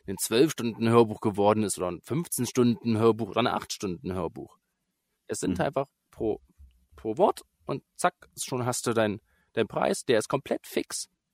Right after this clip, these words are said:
Speaker 1: Nichts hinterher, weil du sagst, "Ach, warte mal, jetzt ist es doch länger geworden wie ausgemacht. Äh, jetzt musst du mir mal ein bisschen mehr berechnen."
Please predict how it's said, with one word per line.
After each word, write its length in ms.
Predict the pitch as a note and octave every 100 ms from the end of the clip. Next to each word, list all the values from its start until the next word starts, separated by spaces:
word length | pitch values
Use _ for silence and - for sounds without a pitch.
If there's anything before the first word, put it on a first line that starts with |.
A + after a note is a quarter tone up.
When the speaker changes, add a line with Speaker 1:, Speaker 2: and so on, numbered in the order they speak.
| _ _ -
Speaker 1:
Nichts 300 | F#3 - -
hinterher, 540 | E3 D#3+ C#3+ E3+ F3
weil 80 | C#3+
du 60 | C3
sagst, 260 | C3 - - - -
"Ach, 180 | - A#2+
warte 180 | C#3 -
mal, 120 | G#2+
jetzt 140 | G2+ -
ist 120 | B2+
es 120 | B2
doch 180 | - C#3+
länger 280 | D3 C#3 C#3+
geworden 480 | B2+ A2 A#2 C#3+ B2+
wie 120 | B2+
ausgemacht. 720 | A#2+ C#3+ - B2 F#2 F#2+ -
Äh, 180 | B2+ C3+ - -
jetzt 200 | A#2+ -
musst 240 | C3 -
du 40 | F3+
mir 120 | F3
mal 140 | E3 D#3+
ein 60 |
bisschen 260 | D#3+ - D#3+
mehr 180 | B2 C#3
berechnen." 560 | D3 A2+ G2 - -